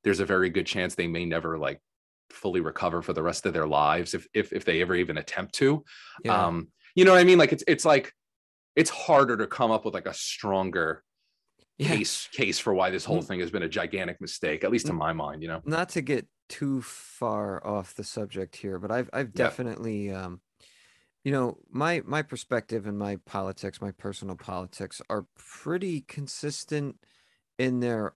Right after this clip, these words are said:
Speaker 2: overall morphology throughout my adult life. But,
Speaker 1: Mm-hmm.
Speaker 2: uh,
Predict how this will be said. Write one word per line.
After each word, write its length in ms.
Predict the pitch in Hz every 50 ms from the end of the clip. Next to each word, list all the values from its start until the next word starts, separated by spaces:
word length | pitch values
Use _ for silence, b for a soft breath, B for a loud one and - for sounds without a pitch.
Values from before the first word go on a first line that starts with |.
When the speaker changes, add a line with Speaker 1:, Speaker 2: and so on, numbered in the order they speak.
| _ -
Speaker 2:
overall 580 | 143 143 135 127 131 127 123 127 127 123 123
morphology 800 | 117 127 127 120 - - 123 123 123 123 123 110 113 123 123 120
throughout 420 | - - 113 120 120 120 - -
my 140 | 104 117 123
adult 320 | 120 104 123 123 117 -
life. 340 | 87 117 123 127 127 - - - - _
But, 160 | 120 117 110 92
Speaker 1:
Mm-hmm. 220 | 90 98 107 110
Speaker 2:
uh, 240 | 107 104 101 95